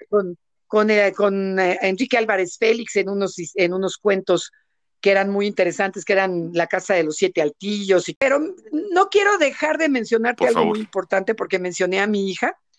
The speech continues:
Speaker 2: Elías,
Speaker 1: Y quiero
Speaker 2: correcto.
Speaker 1: mencionarte a mi hijo, Elías. Elías es un chico que empieza también en La Hora de los Chavos, es más chico que mi, que mi hija Gloria, y empieza en La Hora de los Chavos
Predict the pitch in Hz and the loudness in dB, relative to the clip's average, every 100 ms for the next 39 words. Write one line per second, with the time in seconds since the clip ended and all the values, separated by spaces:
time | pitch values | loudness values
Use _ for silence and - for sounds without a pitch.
0 | - - 90 220 254 247 233 190 202 214 | -8 -4 -2 0 2 2 2 -4 -8 -16
1 | 214 240 - - 190 208 233 226 196 180 | -4 -2 -2 -2 -2 0 -2 0 2 2
2 | - 196 208 208 170 - _ _ _ - | 0 -2 2 2 2 -6 _ _ _ -20
3 | - _ _ _ _ _ _ _ _ _ | -20 _ _ _ _ _ _ _ _ _
4 | _ _ 262 285 339 381 - - 285 - | _ _ 0 2 2 2 -2 -2 -2 2
5 | 359 311 247 311 349 - 262 226 285 302 | 0 0 0 2 2 2 -2 0 0 0
6 | - 277 220 226 262 240 202 208 240 196 | 0 0 0 2 2 2 2 4 2 2
7 | 180 208 190 220 226 202 208 - 220 - | 0 0 2 0 -2 -2 -4 -4 -6 -4
8 | 202 170 165 156 - 165 160 180 202 190 | -2 -2 -2 -6 -4 -6 -4 -2 2 4
9 | 170 165 - _ _ _ _ 196 202 196 | 4 2 0 _ _ _ _ -2 -2 2
10 | 233 247 233 190 196 208 196 170 - 202 | 4 4 2 2 2 2 0 -4 0 0
11 | 190 277 - | 0 -4 -8